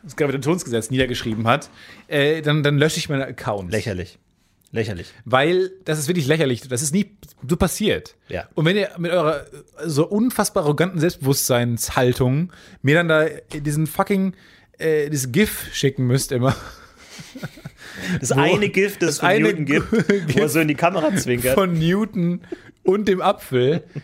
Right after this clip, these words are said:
Speaker 1: was gefilmt wurde, weil halt die Zeitreisenden, kennt man ja,
Speaker 2: Ja,
Speaker 1: genau
Speaker 2: ja.
Speaker 1: zu dem Moment alle zurückkommen. Das ist halt nie so passiert,
Speaker 2: Ja.
Speaker 1: Leute. Das ist nie, also das passiert ist. Das ist ein Urban, äh, Myth oder, äh, Country Myth.
Speaker 2: Und erstmal sorry. Newton.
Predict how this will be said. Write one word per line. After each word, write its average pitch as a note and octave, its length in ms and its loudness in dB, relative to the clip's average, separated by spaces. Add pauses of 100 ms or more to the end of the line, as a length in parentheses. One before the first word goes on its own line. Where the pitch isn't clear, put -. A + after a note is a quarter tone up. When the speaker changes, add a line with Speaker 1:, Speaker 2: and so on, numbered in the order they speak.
(160)
Speaker 1:
was C#3+ 160 0
gefilmt F3 560 0
wurde, C#3 340 0
weil C#3 280 2
halt B2 180 0
die B2+ 80 0
Zeitreisenden, A#2 680 0
kennt D3 140 -4
man C3 80 -8
ja, A2 220 -4 (260)
Speaker 2:
Ja, G#2 120 -4
Speaker 1:
genau B2+ 240 2
Speaker 2:
ja. C3 40 0
Speaker 1:
zu B2+ 80 -4
dem C3+ 120 4
Moment C#3 180 0
alle C3 120 2
zurückkommen. B2 520 0 (420)
Das E3 160 -2
ist - 40 2
halt A3+ 140 0
nie C4+ 140 2
so C4+ 120 2
passiert, B3+ 600 -2
Speaker 2:
Ja. A#2+ 160 -4
Speaker 1:
Leute. C3+ 480 0
Das B2 120 -6
ist - 100 -6
nie, B3 260 0
also F3 140 -4
das G#3 140 -8
passiert A#3 400 -2
ist. C#3 380 -2
Das C#3 120 -4
ist - 100 -6
ein F3+ 80 -4
Urban, F3+ 380 0
äh, F3 160 -2
Myth F3 380 -2
oder, B2 360 0 (340)
äh, C3+ 60 -8
Country D#3+ 320 0
Myth. A2 220 2 (200)
Speaker 2:
Und E3 180 2
erstmal D#3+ 400 2
sorry. B2 560 0 (1300)
Newton. D#3+ 580 0